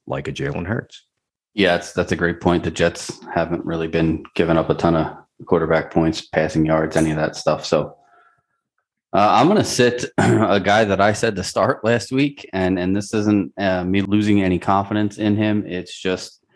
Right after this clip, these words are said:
Speaker 2: uh, it's really the matchup. I'm gonna say to sit Daniel Jones this week.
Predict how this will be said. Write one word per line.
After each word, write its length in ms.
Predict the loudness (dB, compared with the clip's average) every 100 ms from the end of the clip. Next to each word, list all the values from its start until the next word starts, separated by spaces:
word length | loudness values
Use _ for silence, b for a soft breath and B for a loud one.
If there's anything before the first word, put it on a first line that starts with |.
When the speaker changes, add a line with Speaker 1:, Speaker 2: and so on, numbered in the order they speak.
| b b b _
Speaker 2:
uh, 200 | 0 0
it's 180 | 0 0
really 220 | 2 4
the 80 | 4
matchup. 580 | 2 2 0 -2 -2 -4 -6
I'm 140 | 0
gonna 140 | 2 2
say 160 | 0
to 80 | -2
sit 320 | 0 -2 -2 -2
Daniel 300 | -2 0 0
Jones 400 | -2 -4 -2 0
this 180 | -2 -4
week. 320 | -4 -6 -8